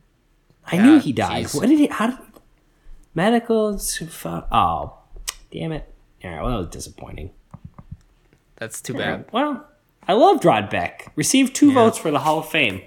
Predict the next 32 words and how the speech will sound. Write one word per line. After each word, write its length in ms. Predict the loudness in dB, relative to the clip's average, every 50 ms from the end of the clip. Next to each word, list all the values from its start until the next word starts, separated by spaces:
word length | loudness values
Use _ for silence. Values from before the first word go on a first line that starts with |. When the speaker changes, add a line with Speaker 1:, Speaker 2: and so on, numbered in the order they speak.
| -14 -10
Speaker 1:
I 300 | -8 -6 -6 -6 -8 -10 _ _ _ _
really 320 | -6 -4 -2 -2 -2 -2 -4
would 200 | -4 -6 -6 -4
love 220 | -4 -4 -4 -6
to 80 | -8 -4
know 160 | -4 -2 -2
who 100 | -2 -4
those 200 | -4 -4 -4 -4
two 120 | -6 -8 -6
people 280 | -6 -6 -6 -8 -10
were. 260 | -12 -12 -12 -12 -14 -14 -18 _ _ _ _ _ _ -12
Speaker 2:
<laughs> 80 | -8 -4 -2 -2 -2 -4 -6 -14 _ _ _ _ _ _ -20 _ _ _ _
He 100 | 0 4
looked 220 | 4 4 4 2 0
great 280 | 2 4 6 6 6 4
in 40 | 2
a 20 |
Red 200 | 0 0 -2 -2 -4
Sox 320 | -2 -2 -2 -2 -4 -8
uniform. 520 | -8 -8 -10 -10 -10 -10 -8 -8 -10 -12 -14 _ _ _ _ _ _ _ _ _ _ _ -6
Speaker 1:
Looks 240 | -4 -2 -2 -2 -2
great 280 | 0 2 4 4 4
with 140 | 2 0 0 0
that, 360 | 0 0 0 -2 -4 -4 -2
uh, 280 | -2 0 0 -2 -4 -4
that 160 | -6 -6 -6
goatee 440 | -4 -4 -4 -4 -4 -6 -6 -4 -4
anywhere. 580 | -4 -4 -4 -4 -4 -6 -4 -4 -4 -6 -6 _ _ -14 -14 -14 -14 -12 -12
Speaker 2:
Yeah. 200 | -12 -10 -10 -12 -16 _ _ -12 -12 -12 -12 -14 -18 -20 -20 -20 -20 _ _ -12 -10
Speaker 1:
Yeah. 200 | -10 -10 -10 -10 -4 4 8
All 120 | 10 10
right. 200 | 10 8 4 0